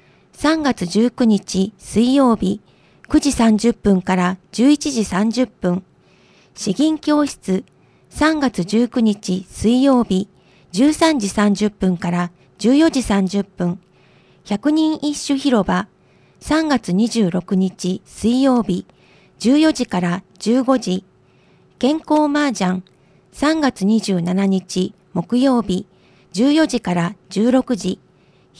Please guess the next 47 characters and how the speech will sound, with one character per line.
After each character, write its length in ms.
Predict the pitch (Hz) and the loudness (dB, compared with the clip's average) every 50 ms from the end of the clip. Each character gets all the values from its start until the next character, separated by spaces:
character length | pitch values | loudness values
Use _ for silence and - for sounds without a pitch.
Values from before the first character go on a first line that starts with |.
| - | -2
表 280 | 233 233 233 220 - - _ | 0 0 2 0 -2 -6 _
終 120 | - - 180 | -4 -2 0
わ 160 | 202 214 220 | 0 0 0
り。 240 | 180 180 180 214 - _ _ _ _ _ _ _ _ _ _ _ _ _ _ _ _ _ _ _ | -2 -4 -6 -8 -10 _ _ _ _ _ _ _ _ _ _ _ _ _ _ _ _ _ _ _
申 180 | - 196 254 311 | -2 -2 -2 -2
し 80 | - - | -4 -6
込 160 | - - 302 | -6 -4 -2
み 160 | 294 294 294 | -2 -2 -2
方 260 | 294 285 277 269 254 | -2 0 0 0 -2
法。 320 | 208 180 175 180 175 - - _ _ _ _ _ _ _ _ _ _ _ _ - | -2 -2 -2 -2 -2 -4 -6 _ _ _ _ _ _ _ _ _ _ _ _ -4
開 160 | 240 254 311 | -2 0 0
催 320 | 302 - 339 330 320 - | 0 0 -2 -2 -2 -2
地 200 | - - 311 311 | -2 -2 -2 -2
域 200 | 285 - - 202 | -2 -2 -4 -2
の 220 | 180 175 170 185 - | -2 0 -2 -4 -4
夢 220 | - 175 196 269 294 | -2 0 2 2 2
の 140 | 294 294 285 | 2 2 2
学 240 | 294 285 277 285 | 0 0 0 -4
習 260 | 262 - - 254 247 226 | -6 -4 -4 -4 -4 -4
事 60 | - - | -2 -2
務 180 | 202 220 240 277 | 0 0 0 0
局 280 | - 302 - - 226 | 0 -2 0 0 0
ま 140 | 202 180 175 | 0 0 -2
で 240 | 170 180 185 190 - _ _ _ _ | -2 -4 -6 -6 -8 _ _ _ _
電 200 | - 202 240 262 | -2 0 0 2
話 120 | 269 269 247 | 0 0 0
で 140 | 254 247 | -2 -2
お 120 | - 170 170 | -2 -2 -2
申 240 | 185 214 247 262 - | -2 -2 -2 -2 -4
し 80 | - | -4
込 100 | - 262 | -2 -2
み 120 | 247 254 233 | 0 0 -2
く 100 | - 226 | -2 -2
だ 140 | 226 226 | -2 -2
さ 180 | 226 - 220 214 | 0 -2 -4 -4
い。 100 | 202 214 - _ _ _ _ _ _ _ _ _ _ | -4 -6 -10 _ _ _ _ _ _ _ _ _ _
先 280 | - - 208 233 269 269 | -6 0 0 0 2 2
着 260 | - 262 254 - 214 | 0 -2 -2 -2 -4
順。 340 | 185 - 208 196 196 - - _ _ _ _ _ _ _ _ _ _ _ _ _ _ _ | -4 -2 -2 -2 -2 -4 -6 _ _ _ _ _ _ _ _ _ _ _ _ _ _ _
申 180 | 185 214 269 285 | 0 0 0 0
し 140 | - - | -4 -8
込 160 | - - 262 240 | -6 -4 -2 0
み 200 | 240 240 233 214 | 0 0 -2 -4
締 200 | - - 190 190 | -8 -6 -2 -2
め 120 | 208 202 | -2 -2
切 180 | 202 - 202 180 | -2 -4 -6 -4
り。 180 | 190 190 214 | -4 -4 -6